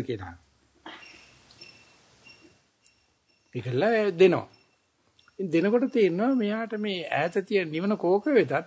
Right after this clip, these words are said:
වර්තමානයේ මොනවද අවශ්‍ය කරන්නේ කියලා. පැදුම්, පැතුම් පොදියක් ඕන කෙනෙක් ගාව තියෙනවානේ. ඒ මනුස්සයා ඒක දීලා තමයි අල්ලන්නේ. ඒ රජපෞල කෙල්ලෙක් කිව්වලු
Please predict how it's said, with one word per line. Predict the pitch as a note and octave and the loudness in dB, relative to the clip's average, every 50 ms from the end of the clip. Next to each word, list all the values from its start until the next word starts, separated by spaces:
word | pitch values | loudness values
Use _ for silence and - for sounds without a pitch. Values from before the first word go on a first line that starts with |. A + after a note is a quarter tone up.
| _ _ _ _ - _ _ _ - | _ _ _ _ -20 _ _ _ -10
වර්තමානයේ | D3 C#3+ - - G#3 G3+ G#3+ A3+ B3 C4+ C4 | -10 -10 -6 -4 -2 -2 0 0 0 0 0
මොනවද | A3 G#3 A3+ A#3+ A3 | 0 0 0 2 2
අවශ්‍ය | G3+ G3+ G#3+ G3+ - A3+ | 4 4 2 4 2 0
කරන්නේ | A3 E3 B2 G2 F#2+ G2 G2 G2 | 0 0 -4 -6 -8 -12 -14 -14
කියලා. | A#2 - - - _ _ _ _ _ _ _ _ _ _ _ _ - | -16 -18 -20 -20 _ _ _ _ _ _ _ _ _ _ _ _ -20
පැදුම්, | C3+ A#2 A#2 A2 B2 C#3+ F3+ F#3+ F3 - - | -16 -10 -8 -6 -2 -2 -2 -2 -2 -6 -12
පැතුම් | - - G#2+ A2 - - E3 E3 | -12 -14 -14 -12 -6 -6 -6 -6
පොදියක් | E3 - D3 C3+ C3+ D#3 A3 A3+ G#3+ - | -4 -2 -2 -2 2 4 2 2 4 2
ඕන | - F3+ G3+ B3 | 2 2 2 2
කෙනෙක් | C#4+ C#4 C4+ C4 B3 A#3+ | 0 -2 -2 -4 -4 -4
ගාව | A#3+ B3 A3+ G#3+ | -4 -4 -2 -4
තියෙනවානේ. | F#3+ G3 G#3+ G3+ F#3+ F3+ F#3 F3+ C#3 - _ _ _ - _ _ _ _ _ - - - _ _ | -4 -6 -6 -8 -8 -10 -12 -14 -16 -18 _ _ _ -20 _ _ _ _ _ -20 -20 -20 _ _
ඒ | - C#3 | -4 -2
මනුස්සයා | C#3+ F#3 G#3 F#3 - A#3+ | -2 0 0 0 2 2
ඒක | A#3 G#3+ F#3+ D3 | 4 2 2 -2
දීලා | C3+ D3+ D#3+ G3 B3 C#4 C4 | -2 -4 -4 -2 2 0 2
තමයි | C4+ B3+ A#3+ C4 D4+ D4+ | 2 2 2 2 2 2
අල්ලන්නේ. | C4 A#3 A#3+ A3+ D3+ G2+ F2+ _ _ _ _ _ _ _ _ _ _ _ _ _ _ _ _ _ _ _ _ _ _ _ _ - - - | 0 0 0 -2 -4 -4 -8 _ _ _ _ _ _ _ _ _ _ _ _ _ _ _ _ _ _ _ _ _ _ _ _ -20 -20 -18
ඒ | - A#2+ A#2 | -14 -12 -6
රජපෞල | A2 A#2+ A#2 B2+ C3 C#3+ C#3+ C#3+ D3+ | -6 -4 -2 0 2 2 4 4 2
කෙල්ලෙක් | C#3 - C#3 B2+ C#3 D3 C#3 | 2 0 -4 -2 -2 -2 -4
කිව්වලු | - - D#3 D#3 D#3+ D#3+ D#3+ E3+ | -4 -4 0 2 4 4 4 2